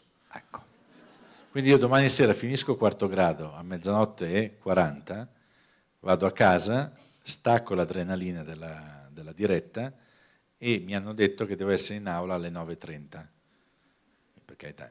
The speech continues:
Speaker 2: la giustizia. Posso raccontare un episodio? Dobbiamo, quante domande abbiamo ancora?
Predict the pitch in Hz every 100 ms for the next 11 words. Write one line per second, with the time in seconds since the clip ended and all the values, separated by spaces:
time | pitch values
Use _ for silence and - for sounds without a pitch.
0 | _ 64 57 - 76 73 _ _ - 78
1 | 82 82 - 101 - 90 80 76 _ _
2 | _ _ _ _ _ _ 123 117 85 76
3 | 85 78 82 82 78 82 76 80 76 80
4 | 104 120 113 - - 87 - 120 123 120
5 | 117 113 110 90 76 78 - 76